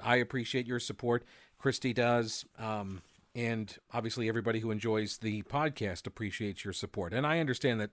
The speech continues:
you know, some folks can't support financially. I get that. That's totally fine. Um, so the people who can do, and then we all can enjoy,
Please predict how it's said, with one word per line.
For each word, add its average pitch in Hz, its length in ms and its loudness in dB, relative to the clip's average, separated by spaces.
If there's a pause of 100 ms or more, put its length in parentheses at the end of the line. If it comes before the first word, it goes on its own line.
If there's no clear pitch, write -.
you 117 100 -2
know, 104 60 -2
some 110 160 -2
folks 113 260 0
can't 117 260 -2
support - 720 0
financially. 123 540 2
I 110 140 -4
get 110 220 -2
that. 147 200 0 (140)
That's 117 260 -2
totally 113 300 2
fine. 120 340 2 (460)
Um, 110 460 4 (760)
so 135 160 4
the 113 120 2
people 127 260 0
who 123 140 2
can 135 560 4
do, 139 360 6
and 117 380 2
then 117 140 4
we 117 120 4
all 117 120 4
can 117 160 0
enjoy, 113 480 4